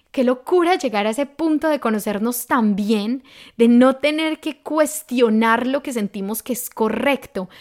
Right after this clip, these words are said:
de no tener que ir y estar buscando soluciones y respuestas por fuera de nosotros, porque sabemos que, que todo va a venir desde, desde dentro de nosotros y que, y que podemos confiar porque ya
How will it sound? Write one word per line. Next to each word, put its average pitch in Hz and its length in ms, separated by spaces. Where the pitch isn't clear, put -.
de 247 140
no 247 140
tener 294 380
que 285 180
ir 285 500
y 262 140
estar 247 340
buscando 262 1080
soluciones 240 800
y 285 100
respuestas 214 680
por 247 200
fuera 214 340
de 254 80
nosotros, 208 400
porque 247 260
sabemos 202 440
que, 254 300
que 285 100
todo 254 360
va 320 80
a 339 40
venir 320 360
desde, 240 720
desde 220 360
dentro 277 320
de - 100
nosotros 240 720
y 247 100
que, 240 240
y 240 100
que 226 140
podemos 208 680
confiar 226 720
porque 247 300
ya 196 380